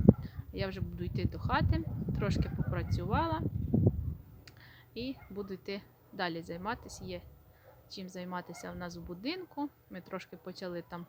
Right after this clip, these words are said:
на нашій прибудові працювати, то там радіатори чіпляли, таке вже потихеньку, е, діло йде, якось так. А вам, друзі, дякую за перегляд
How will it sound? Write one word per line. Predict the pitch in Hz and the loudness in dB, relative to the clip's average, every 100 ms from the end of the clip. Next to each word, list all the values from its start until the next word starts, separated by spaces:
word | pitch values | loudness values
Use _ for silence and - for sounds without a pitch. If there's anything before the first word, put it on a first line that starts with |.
| - | -12
на | 185 | -8
нашій | 185 175 170 180 175 - - - - | -4 -6 -6 -10 -14 -18 -20 -20 -12
прибудові | 196 180 185 214 349 320 311 - - - - - - - | -8 -8 -6 -2 0 0 -4 -8 -20 -20 -20 -14 -6 -2
працювати, | - - - 220 220 208 208 175 190 | -2 -2 -4 -2 -2 -2 -4 -4 -4
то | 180 | -6
там | 175 170 - 185 | -8 -6 -4 -2
радіатори | 180 175 262 330 247 247 | 0 2 0 0 -2 -4
чіпляли, | 233 - - 202 185 | -4 -10 -8 -6 -4
таке | 185 202 180 170 | -6 -10 -8 -8
вже | 175 | -8
потихеньку, | 180 190 - - 220 214 190 196 - - - - 202 | -10 -12 -10 -4 -2 -2 -8 -10 -14 -20 -20 -16 -10
е, | 190 180 | -8 -8
діло | 185 208 185 | -4 -2 -2
йде, | 160 156 151 - - - - | -2 -6 -10 -12 -20 -20 -14
якось | 185 - 180 | -14 -12 -14
так. | - - - - - - - - - | -14 -14 -14 -14 -16 -16 -18 -20 -6
А | 208 | -2
вам, | 214 185 | 0 0
друзі, | 185 190 190 180 | -2 -4 -4 -2
дякую | 180 - 180 | -2 -2 -6
за | 185 | -6
перегляд | 180 185 190 175 165 | -4 -2 -2 -2 -6